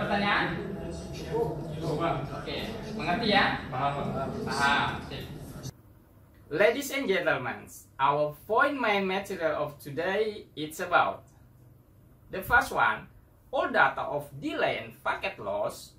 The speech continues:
Speaker 1: which was obtained in this research have met Cisco streaming video standards. Its standard maximum packet loss is five percent for data rate zero point eight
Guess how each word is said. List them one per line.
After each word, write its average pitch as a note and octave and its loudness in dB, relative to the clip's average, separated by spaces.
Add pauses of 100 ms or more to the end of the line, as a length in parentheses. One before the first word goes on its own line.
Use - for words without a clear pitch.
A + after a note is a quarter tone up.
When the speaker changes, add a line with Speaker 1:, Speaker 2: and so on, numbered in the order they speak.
Speaker 1:
which D3+ -8 (320)
was G#3+ 2
obtained F3 0
in C3 -4
this G#3 -4
research A2+ -4 (240)
have E3+ -4
met E3+ -4 (480)
Cisco - -2
streaming F#3 0
video D#3 -4
standards. - 0 (720)
Its - -12
standard F#3 2
maximum F3 -2
packet F#3+ 0
loss D#3 4
is B2+ -6
five A#3+ 2
percent D#3 -2 (480)
for C#3+ -2
data C#3 0
rate D3 0 (1120)
zero F#3 2
point E3 -2
eight G#3 0